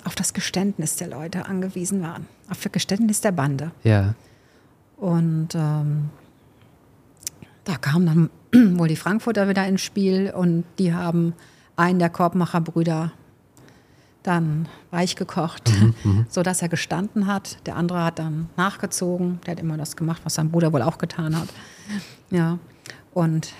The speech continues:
Speaker 1: Henry hat noch etwas ausgehalten, aber als dann eben auch dieser Mordversuch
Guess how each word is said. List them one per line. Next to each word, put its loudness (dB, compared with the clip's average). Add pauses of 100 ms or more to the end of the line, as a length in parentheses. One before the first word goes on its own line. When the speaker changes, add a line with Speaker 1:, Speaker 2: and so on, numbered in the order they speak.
Speaker 1:
Henry 4
hat 0
noch -2
etwas -2
ausgehalten, -2
aber -2 (960)
als -2
dann 2
eben 0
auch -6
dieser 0
Mordversuch -2